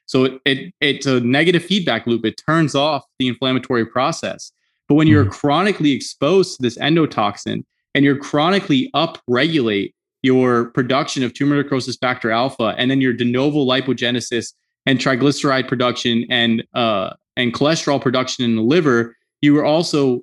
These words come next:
Speaker 1: the T-, tumor necrosis factor alpha also inhibits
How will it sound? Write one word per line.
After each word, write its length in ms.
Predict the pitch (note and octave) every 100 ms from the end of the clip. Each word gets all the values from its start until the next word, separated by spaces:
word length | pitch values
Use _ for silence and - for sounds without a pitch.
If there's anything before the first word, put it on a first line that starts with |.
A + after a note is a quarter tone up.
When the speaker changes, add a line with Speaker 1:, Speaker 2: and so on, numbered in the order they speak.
| _ -
Speaker 1:
the 160 | C#3
T-, 420 | - E3+ D#3+ D3+
tumor 200 | C#3 E3
necrosis 400 | D3 C#3 C#3+ C3+
factor 320 | - C3+ C3 A#2+
alpha 320 | C#3 C3+ A#2
also 540 | C3 C#3+ D3 C#3+ B2+
inhibits 760 | A#2+ G#2+ A2 D3+ C3+ - -